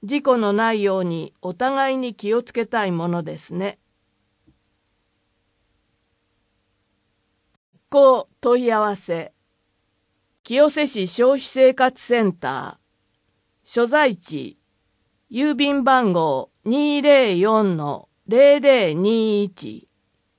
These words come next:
清瀬市元町一の二の十一。アミュービル五階。市民共同プラザ内。地図があります。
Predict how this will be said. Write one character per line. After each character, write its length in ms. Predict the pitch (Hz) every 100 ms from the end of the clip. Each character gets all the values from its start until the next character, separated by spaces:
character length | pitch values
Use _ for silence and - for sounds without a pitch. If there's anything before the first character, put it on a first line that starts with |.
| _ _ _ _ -
清 280 | 262 294
瀬 160 | 302 285
市 220 | 262 202
元 320 | 180 185 233
町 640 | 226 202 185 - 175 160 - _ _
一 340 | 220 208 294 285
の 220 | 208 185
二 200 | 214 233
の 220 | 170 156
十 360 | 156 214 214 208
一。 540 | 190 175 175 165 147 _ _ _ _ _ _ -
ア 140 | 220
ミ 180 | 262 302
ュ 100 | 302
ー 20 |
ビ 160 | 254 269
ル 160 | 190
五 200 | 151 175
階。 520 | 175 196 175 160 151 _ _ _ _ _ _ _ _
市 260 | _ - 294
民 300 | 277 220 196
共 300 | 180 233 254
同 240 | 247 240
プ 160 | 220 233
ラ 160 | 214 196
ザ 180 | 202
内。 400 | 185 143 139 - _ _ _ _ _ _ _ _ _ _ _ _ _ _ _ _ _ -
地 120 | 302
図 120 | 262
が 240 | 220 190
あ 60 | 170
り 140 | 170
ま 220 | 170 160 165
す。 420 | - - _